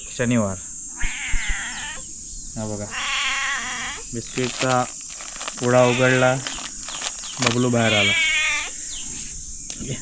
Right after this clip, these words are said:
तू पण का. गरमागरम कोरी चहा आणि समोरचा निसर्ग. पावसातून अजून पण इकडे हिरवगार होईल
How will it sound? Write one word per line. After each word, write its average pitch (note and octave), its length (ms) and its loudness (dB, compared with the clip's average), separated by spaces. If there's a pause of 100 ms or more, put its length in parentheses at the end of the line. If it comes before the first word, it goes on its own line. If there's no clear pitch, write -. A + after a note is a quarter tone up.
तू C3 80 2
पण B2 200 0
का. A#2+ 120 -4 (4000)
गरमागरम A#2 640 2
कोरी A#2 380 2
चहा A#2 360 4 (1600)
आणि A#2 460 2
समोरचा A#2 680 0
निसर्ग. G#2+ 480 0 (640)
पावसातून A2 460 2
अजून A#2 280 4
पण A#2+ 120 2
इकडे A#2 180 2
हिरवगार A2+ 440 2
होईल A2 220 2